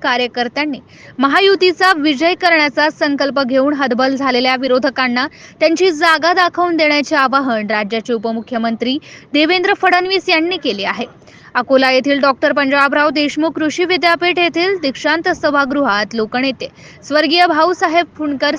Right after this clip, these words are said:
सभागृहात अकोला ग्रामीण व महानगर जिल्हा विस्तारित कार्यकारिणीच्या बैठकीत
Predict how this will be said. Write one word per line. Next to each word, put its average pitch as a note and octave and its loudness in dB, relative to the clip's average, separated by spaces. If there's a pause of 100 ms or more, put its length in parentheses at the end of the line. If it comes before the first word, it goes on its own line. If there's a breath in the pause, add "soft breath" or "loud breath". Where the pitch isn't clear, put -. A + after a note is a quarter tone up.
सभागृहात B3+ 0
अकोला B3+ 0
ग्रामीण B3 0
व A3 -4
महानगर C4+ 0
जिल्हा B3 0
विस्तारित D4 -4
कार्यकारिणीच्या A#3 -2
बैठकीत A#3+ -4